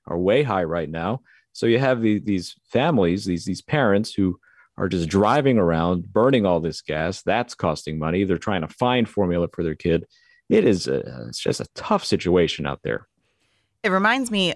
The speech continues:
Speaker 2: of the groups that were, like, finding vaccines for people when the vaccines early on, it was hard to get an appointment, and you could go on this Facebook group and people would say,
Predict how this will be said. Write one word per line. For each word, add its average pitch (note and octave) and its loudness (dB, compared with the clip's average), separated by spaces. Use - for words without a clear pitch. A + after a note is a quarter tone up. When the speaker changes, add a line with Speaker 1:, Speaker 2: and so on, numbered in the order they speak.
Speaker 2:
of D#3 0
the D3+ -4
groups G#3 -2
that F3+ 0
were, D#3 2
like, D3 -2
finding F#3+ -2
vaccines D#3+ 0
for E3 -4
people D3 -2
when D3 -2
the C#3+ -6
vaccines D3+ -4
early D3 -4
on, E3 2
it D3+ -4
was D3 0
hard D3+ 0
to E3 -8
get D3+ -2
an D3+ -4
appointment, D3 -4
and C#3+ -6
you C#3+ -6
could D3 -8
go D3 -2
on C#3 0
this C3+ -6
Facebook D#3 -4
group D3 -4
and C#3+ -6
people D3 -6
would C#3 -4
say, C#3+ -2